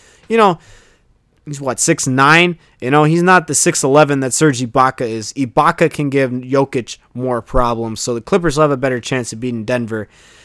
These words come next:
this season. But if Denver, or excuse me, if Dallas and the Clippers match up this year, the Clippers are not gonna beat Dallas. So that's why I'm hoping that,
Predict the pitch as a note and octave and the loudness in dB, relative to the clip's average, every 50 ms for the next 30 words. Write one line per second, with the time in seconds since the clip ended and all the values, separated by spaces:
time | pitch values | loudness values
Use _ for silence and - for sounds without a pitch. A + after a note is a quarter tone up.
0 | _ _ _ _ - C#3+ E3+ E3+ D#3+ - - F#3+ G#3+ A3 F#3+ F3 F#3 E3+ D3+ C#3+ | _ _ _ _ 0 2 2 2 2 0 -2 0 0 0 2 2 2 2 4 4
1 | E3 D#3+ D#3 - _ - - C3+ B2 G#2+ - G2+ - - D#3+ F#3 A3 A#3+ A3 A3 | 4 4 2 0 _ -8 -6 -6 -6 -8 -12 -6 0 2 4 4 4 2 4 6
2 | A#3 A3+ A3 F3+ - - C3+ C3+ C3+ B2 - - - E3 D3 C3 C#3 C3+ B2+ A#2+ | 6 8 6 6 4 0 -2 -2 -2 -4 -6 -4 -2 -2 0 0 0 -2 -2 -4
3 | A#2 - - - _ _ _ _ _ - C#3 D3 F3 G3+ A#3 A#3+ A3 - - F#3+ | -4 -6 -10 -18 _ _ _ _ _ -2 2 4 4 6 6 6 4 4 2 0
4 | E3 C#3 - - - - G3 F#3 - E3+ D#3+ C#3 B2+ C#3+ D3 D3 C#3+ - - D3 | 0 -2 -2 -2 0 2 2 4 4 2 0 2 0 0 0 -2 0 0 0 -2
5 | B2+ - D3 C#3 C3 - - D3 C#3 B2 A#2 - - G3 G3+ - A#3+ G#3 F3+ C#3 | 0 0 -2 -2 -2 -2 0 0 0 -2 -2 -4 -4 -4 -4 -2 -4 -6 -6 -6
6 | A#2+ A2+ G#2+ - A2+ G#2+ F#2 - G#2 F#2+ E2+ - F#2 F2+ F#2+ G2+ A#2 C#3 - - | -6 -8 -8 -8 -10 -12 -10 -10 -12 -14 -12 -10 -10 -8 -8 -8 -10 -10 -14 -16
7 | - _ _ _ _ _ - - D3+ E3+ G#3+ A#3 - C4 B3+ A3+ G3 F3 F#3 G#3 | -18 _ _ _ _ _ 0 4 6 6 6 6 6 6 6 6 4 4 4 2
8 | G3+ - G3 F#3 F3 E3 E3 D#3 C#3+ C#3 | 4 4 2 2 2 2 2 2 0 0